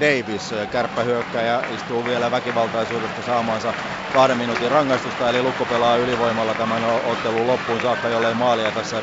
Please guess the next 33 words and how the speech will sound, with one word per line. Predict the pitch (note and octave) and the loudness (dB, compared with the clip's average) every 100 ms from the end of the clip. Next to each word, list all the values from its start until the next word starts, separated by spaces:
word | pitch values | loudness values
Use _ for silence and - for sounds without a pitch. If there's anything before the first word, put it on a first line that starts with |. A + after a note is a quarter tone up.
| - G#2 | -6 -4
vielä | A#2 A2 G#2+ | -2 -2 -2
sitten | G2+ A2+ G#2+ | -4 -6 -4
tee. | B2 G#2+ - - E3+ | -2 -2 -6 -4 2
Viisi | F3+ D#3+ | 2 4
sekuntia | E3 D3+ C#3+ D3 D3 | 2 2 2 4 6
enää, | D3 | 4
kun | C#3+ C3+ C3+ | 2 0 2
Kousa | E3+ E3+ D#3 | 4 4 2
tuo | C#3+ C#3+ | 2 2
kiekon, | C3 C#3+ C3+ C#3 C3+ - - C#3+ | 2 2 2 2 0 -4 -2 2
ampuu | D3 D3 D3 | 2 6 6
löysästi | C#3+ C#3 C3+ - - | 6 4 -2 -2 0
sen | C3 C3 | 2 2
Karhusen | D#3 D3 C3 B2+ C#3 | 4 4 2 0 0
syliin | E3+ D#3 C#3+ C3+ | 2 4 4 4
ja | C3 | 4
sitten | C3+ C#3 C3 B2 - - - | 2 2 4 4 4 4 6
Summeri | C4+ B3 G#3+ F#3+ | 6 8 8 8
soittaa. | G3 F3+ F#3+ F#3 F3+ | 8 8 8 10 10
Täällä | D#3+ F3 F3 F3 - | 10 8 10 8 8
päätöslukemat | F#3 F3 D#3+ E3 E3 E3 E3 E3+ | 6 8 6 4 6 6 6 6
ovat | D#3+ D#3+ D#3 | 6 6 6
kolme | G3 G3+ F3+ E3+ | 8 8 8 8
nolla. | F3 F3 F3 - - - | 8 8 8 4 -2 2
Lukko | A3 C4 G#3 G#3 G3 | 4 6 6 8 8
on | F3+ F3 F3 E3+ | 8 8 6 8
tällä, | G3 G3 F3+ F3 F#3 E3+ | 8 8 8 6 2 6
ö, | D#3+ D3+ - - - - - - - | 6 6 2 -6 -6 -6 -6 -6 4
tällä | G3+ F#3+ F3 | 6 8 6
viikolla | E3+ E3 E3 E3 | 4 6 6 6
tehnyt | E3+ E3+ E3 | 6 4 2
kyllä | F3 E3 | 4 6
kaksi, | F#3 F3+ - | 6 4 4